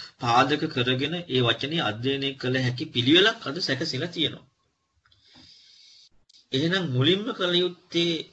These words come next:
තීරණයකට යන්න කලින් ඒ භාෂාව ඉගෙනගෙන ඒ මූලික බුද්ධ වචනය හැටියට ආපු දේ අපි අධ්‍යයනය කරන එක.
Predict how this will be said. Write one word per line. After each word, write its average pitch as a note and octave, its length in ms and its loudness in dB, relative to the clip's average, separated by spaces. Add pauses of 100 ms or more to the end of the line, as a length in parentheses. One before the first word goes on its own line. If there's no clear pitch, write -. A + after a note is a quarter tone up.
(400)
තීරණයකට E3 680 0
යන්න C#3 300 2
කලින් B2 400 -6 (140)
ඒ B2 160 6
භාෂාව B2+ 640 0
ඉගෙනගෙන A#2+ 520 -4 (1700)
ඒ D3 140 6
මූලික D#3 460 4
බුද්ධ C3+ 320 -2
වචනය D3 440 -2
හැටියට C#3+ 460 -4
ආපු B2 340 0
දේ B2+ 240 2
අපි F3 240 -2
අධ්‍යයනය C#3+ 460 2
කරන - 320 -14
එක. E2+ 160 -16